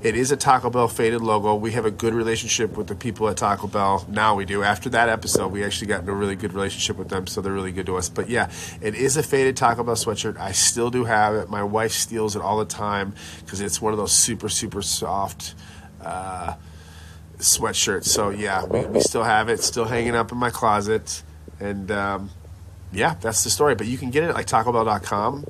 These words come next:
or you can get it, um, at the Taco Bell Cantina in Vegas, or, I mean, if you have one near you. So that's the story about the Taco Bell sweater.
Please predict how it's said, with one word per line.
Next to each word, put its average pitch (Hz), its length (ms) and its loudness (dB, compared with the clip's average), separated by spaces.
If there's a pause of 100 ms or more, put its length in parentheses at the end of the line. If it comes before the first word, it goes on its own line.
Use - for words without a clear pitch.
(260)
or 113 260 6
you 117 160 -2
can 104 180 -8
get 113 220 2
it, 110 320 0 (100)
um, 110 580 4
at 110 140 -8
the 113 80 -8
Taco 113 320 0
Bell 110 160 0
Cantina 113 640 -4 (140)
in 110 160 -4
Vegas, 120 380 0
or, 117 160 4
I 123 80 4
mean, 120 120 -2
if 110 140 -6
you 113 80 -4
have 101 140 -2
one 101 80 -8
near 101 120 -8
you. 110 280 -6
So - 160 -6
that's 151 240 4
the 190 80 2
story 156 340 6
about 135 220 2
the 117 100 -10
Taco 113 320 -2
Bell 107 140 -6
sweater. 101 440 -6